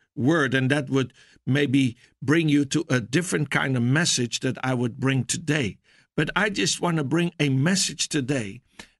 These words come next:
about the storms in our life. There are so many people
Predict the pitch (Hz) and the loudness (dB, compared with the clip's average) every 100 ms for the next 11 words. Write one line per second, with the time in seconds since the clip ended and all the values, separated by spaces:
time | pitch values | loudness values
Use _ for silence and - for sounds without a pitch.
0 | - 156 180 170 156 156 - - 226 185 | -4 0 0 0 0 0 0 0 0 0
1 | 139 143 - 147 151 151 143 147 147 170 | 0 -2 -2 -2 -2 -2 0 2 2 0
2 | 107 - - _ _ - 196 190 180 - | -2 -8 -20 _ _ -2 0 0 0 0
3 | 240 240 220 190 175 - 233 202 135 131 | 0 0 2 2 0 0 0 0 -2 -2
4 | 131 | -2